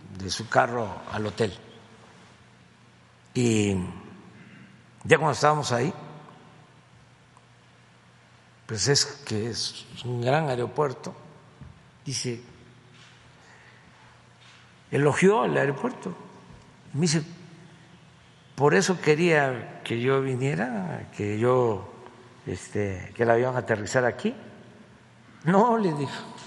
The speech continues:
"no por eso, sí, este es un gran aeropuerto". Yo ya le platiqué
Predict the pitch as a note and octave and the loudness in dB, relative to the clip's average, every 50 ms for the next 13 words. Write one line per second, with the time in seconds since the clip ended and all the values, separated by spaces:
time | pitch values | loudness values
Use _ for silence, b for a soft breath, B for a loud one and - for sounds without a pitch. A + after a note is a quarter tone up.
0 | - - B B B B B B B B B B C3 C3+ D#3+ E3+ C#3+ C#3 D3+ D3+ | -18 -18 B B B B B B B B B B -4 -4 -2 0 0 0 0 0
1 | - - A#2 A#2 - - B2 B2 A#2 - C3+ B2 - C#3 B2+ A#2 A2+ G#2+ G#2 G#2 | -2 -4 -6 -6 -6 -4 -2 -2 -2 -2 -2 -2 -2 -2 -2 -2 -2 -2 -2 -2
2 | A2 A2+ A#2 C3 B2+ C3 D#3+ E3+ - - - - B B B B B B B B | -2 0 0 0 0 2 0 -2 -2 -4 -14 -16 B B B B B B B B
3 | B B B B B - - - - - - G2 E2 G2 A2 B2+ C#3+ D3+ D3 C3+ | B B B B B -20 -20 -20 -20 -14 -12 -12 -8 -2 2 4 4 6 4 4
4 | B2+ A#2+ A2+ A2 G#2 - - - A#2 A2 - - A2+ A2 - C3+ C#3+ C3 | 4 4 2 0 0 -4 -4 -2 -2 -2 0 -2 -6 -4 0 0 0 0